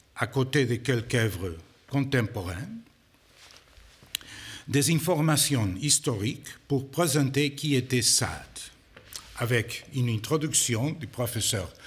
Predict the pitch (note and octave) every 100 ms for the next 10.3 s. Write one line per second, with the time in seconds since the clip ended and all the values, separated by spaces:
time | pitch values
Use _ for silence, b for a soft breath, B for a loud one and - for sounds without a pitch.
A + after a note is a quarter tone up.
0 | B - - A#2+ A#2 G#2 F2+ G2 C#3+ G#2
1 | F#2+ D3 - B B B B B - E3
2 | C#3+ C3+ B2+ B2 - - E3+ E3+ F3 -
3 | F3 G3+ G#3+ - - - - C3+ C3+ -
4 | F3 E3+ F3 E3+ - C#3+ B2+ A#2 A#2+ E3
5 | - - D#3+ A#2+ D3 C#3+ G#3 - - -
6 | _ _ _ B B B B - C#3 C3+
7 | C#3 C3+ D3+ C3 B2+ D#3 C#3+ B2+ B2 A#2+
8 | G#2+ A#2 A2+ G2+ B2 - - B2+ C3 A2+
9 | G#2+ G#2+ A#2 G2 G2 G2 - G#2 A#2+ F#3+
10 | - - -